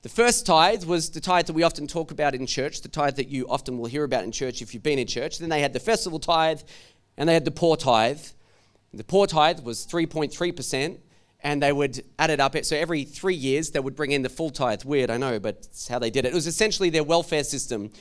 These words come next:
to look after people that needed help. Number two, the poor didn't tithe. The poor didn't tithe. In fact, when people that were landowners would harvest their property, they didn't even harvest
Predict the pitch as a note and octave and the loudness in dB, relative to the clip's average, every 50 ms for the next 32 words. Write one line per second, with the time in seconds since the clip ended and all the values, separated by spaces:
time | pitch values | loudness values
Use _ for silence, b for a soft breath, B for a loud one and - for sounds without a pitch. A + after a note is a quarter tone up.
0 | B B B B B D#3+ E3 E3+ D#3 E3 D#3 C#3+ C3 - D3+ - - D#3 C#3+ - | B B B B B -2 0 0 2 4 4 4 2 0 -4 -6 -4 -6 -6 -4
1 | - B2 A2 B2+ - - A#2 C3 B2 A2 A2 G#2+ F2 F2+ B B B B B B | -4 -6 -4 -4 -4 -4 -2 -2 -2 0 -2 -4 -4 -6 B B B B B B
2 | B B B C#3+ C3+ A2+ F#2+ - - - - D#3+ F#3+ A#3+ - G3+ - - C4+ A#3 | B B B 2 2 2 2 0 -6 -8 -2 2 2 4 4 2 0 0 2 2
3 | E3 C#3+ D#3 G3 - - A#3+ C#4 D4 B3+ G3 D3+ F#3 G3 G3 - F#3 G3+ A3+ A3+ | 2 2 0 -2 -2 2 4 4 6 6 4 4 0 -2 -2 -4 -2 -2 -2 -2
4 | A2+ D#2+ - - - - _ _ _ _ _ _ _ _ _ _ _ _ _ _ | -4 -6 -8 -16 -20 -20 _ _ _ _ _ _ _ _ _ _ _ _ _ _
5 | _ _ _ _ _ _ _ _ _ _ _ _ _ - - B2+ F#3 A3+ A#3 G3+ | _ _ _ _ _ _ _ _ _ _ _ _ _ -16 -4 2 2 4 6 6
6 | G3+ F3 D#3 - F#3+ F3+ - B B B B B B G#3 - B3+ A3+ A3+ - - | 4 2 4 2 2 2 2 B B B B B B -4 0 2 0 0 0 -4
7 | B B B B B B B D#3 C#3+ F3+ C4 C#4+ D4 C#4 - C4 C4+ A3+ G3 B3 | B B B B B B B -6 0 0 2 2 0 -2 -2 -4 -4 -4 -2 0
8 | A3+ G#3+ G3 F3+ F3 - - _ _ _ _ _ - G#3 G3+ G3+ G3+ G3 G3 G#3 | 2 2 2 2 0 -4 -14 _ _ _ _ _ 0 2 4 6 6 6 6 4
9 | A3+ A#3+ A#3+ F#3+ G3+ E3+ F3+ F#3 F#3+ F3+ D#3+ - - F3+ F3+ E3+ D#3+ - - G3+ | 4 4 2 0 0 0 2 2 2 0 0 0 0 0 0 0 0 -4 0 0
10 | G#3 A3 A3+ G#3 A3+ - - - G3+ F#3 F3 - - G3 G3+ G3+ - F3 B2 G2 | 2 2 2 2 0 -2 -2 -2 -2 -4 -4 -2 0 0 0 0 0 -2 -4 -4
11 | G#2 D3 G#3+ - b b b b b b b b b b - A3 A#3 G3+ C#4 C#4+ | -4 -6 -8 -10 b b b b b b b b b b 4 4 4 4 4 2
12 | F#4+ F#4 E4 - - C4+ C4+ A#3+ B3+ A3 C#3+ D#3+ G#3 A3+ A#3 A3 F3 F#3 F3+ - | 2 2 0 0 -2 -2 -2 0 -2 -2 -2 0 2 2 2 2 0 -2 -2 -2
13 | - - - - | -2 -4 -6 -10